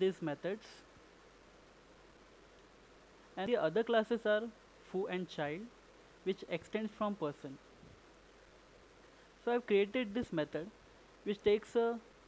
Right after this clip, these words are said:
list of person type and calls the print method on the person object, which basically prints the object in the console.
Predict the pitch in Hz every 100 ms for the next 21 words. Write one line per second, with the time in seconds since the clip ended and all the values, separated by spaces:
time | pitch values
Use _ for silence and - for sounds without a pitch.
0 | 180 165 208 - 226 - 160 151 202 196
1 | 147 160 - - - - - - - -
2 | 214 208 170 196 208 226 220 180 180 175
3 | - 165 202 - 165 180 208 160 151 170
4 | 147 135 139 - - - - - - -
5 | - - - - 202 202 170 175 165 240
6 | 233 226 233 240 240 - - - - -
7 | - - - - - 196 208 180 165 165
8 | 139 143 170 - 175 185 180 147 - 143